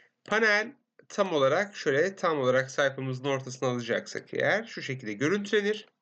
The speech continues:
Bu panelin üzerinde yer alan özelliklere bir değinelim. Kind yazan bu kısım, tam olarak şu bölme.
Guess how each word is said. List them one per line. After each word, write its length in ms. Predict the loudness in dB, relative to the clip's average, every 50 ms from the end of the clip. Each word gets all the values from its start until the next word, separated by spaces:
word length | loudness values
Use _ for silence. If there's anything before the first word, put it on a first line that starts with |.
| _ _ _ _ _ _ _ _ _ _ _ _ _ _ _ _ _ _ -20 -20 -20 -20 -20 -20 -20 -20 -20 -20 _ _ _ -6
Bu 100 | -2 2
panelin 340 | 2 2 2 2 -2 -4
üzerinde 440 | -6 -4 -2 -2 -2 -2 -2 -2 0
yer 180 | 2 2 4 2
alan 400 | 4 2 2 0 0 -4 -8 _ _ _ _ _ _ _ _ _ _ _ _ _ -20 -20 _ _ _ _ _ -4
özelliklere 640 | -2 0 2 2 2 2 0 -2 -6 -4 -4 -2 -2
bir 100 | -2 -2
değinelim. 560 | 0 0 0 0 0 0 -2 -2 -4 -6 -10 _ _ _ _ _ _ _ -20 _ _ _ _ _ -12 -6 0
Kind 420 | 2 4 4 4 2 0 -2 -2
yazan 500 | -4 -4 -2 0 2 2 2 0 -2 -8
bu 100 | -10 -12
kısım, 440 | -8 -8 -8 -4 -2 -2 -2 -4 -8 -12 -20 _ _ _ _
tam 200 | -2 -2 0 0
olarak 460 | 2 2 2 2 4 2 2 0 -4 -12
şu 200 | -12 -10 -6 -4
bölme. 540 | -4 -4 -4 -4 -4 -2 0 0 0 0